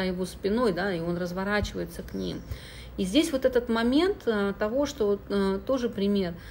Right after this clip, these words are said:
То есть я хочу бросить курить, да, это, это вот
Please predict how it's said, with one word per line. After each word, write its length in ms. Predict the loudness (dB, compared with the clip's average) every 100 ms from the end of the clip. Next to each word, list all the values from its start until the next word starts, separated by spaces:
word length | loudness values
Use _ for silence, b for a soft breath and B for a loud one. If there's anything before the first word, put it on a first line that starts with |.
| B -6
То 60 |
есть 100 | -6
я 260 | 2 4 4
хочу 340 | 2 -2 -2
бросить 460 | 2 2 2 -2 -4
курить, 500 | 2 6 6 4 -6 -16 -14 -4
да, 320 | -2 -2 -4 B B B B B 0
это, 380 | 2 6 4 4 2
это 200 | 0 4
вот 220 | 4